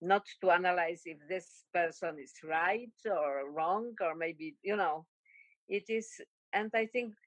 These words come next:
I think in such a humble way about the, the, the essential journalism and the duty of the media. Of course, after you have, you know,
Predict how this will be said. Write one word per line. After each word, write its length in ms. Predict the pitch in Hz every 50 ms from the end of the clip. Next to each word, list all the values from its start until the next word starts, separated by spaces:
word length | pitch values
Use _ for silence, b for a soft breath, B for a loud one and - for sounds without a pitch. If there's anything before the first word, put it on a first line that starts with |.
| -
I 100 | - 202
think 280 | 208 - 247 240 226 196
in 140 | 151 208 190
such 280 | 180 - 220 208 - 220
a 140 | 214 202 185 - _ _ _ _ _ _ _ _ _ _ _ _ _ -
humble 380 | 175 190 202 208 185 180 180
way 240 | 175 180 185 185 170
about 320 | 170 170 165 165 160 156 151
the, 180 | 165 165 156 147 151
the, 160 | 175 170 156 147 151
the 140 | 165 160 156 151 147 _ _ _ b b b -
essential 640 | 165 - - 214 208 208 - - 190 175 175 165 - - _ _ -
journalism 640 | - 190 185 170 180 185 170 170 170 170 - 165
and 100 | 151 143
the 80 | 156 147
duty 280 | 147 160 160 147 175
of 160 | 156 143 143 143
the 80 | 147
media. 460 | 143 143 131 120 120 123 107 101 92 - _ - B B B B B
Of 120 | 254 -
course, 240 | - 311 285 254 -
after 300 | 214 185 - - 185 170
you 120 | 165 156 151 -
have, 120 | 160 151 -
you 120 | 160 151
know, 260 | 143 135 135 135 127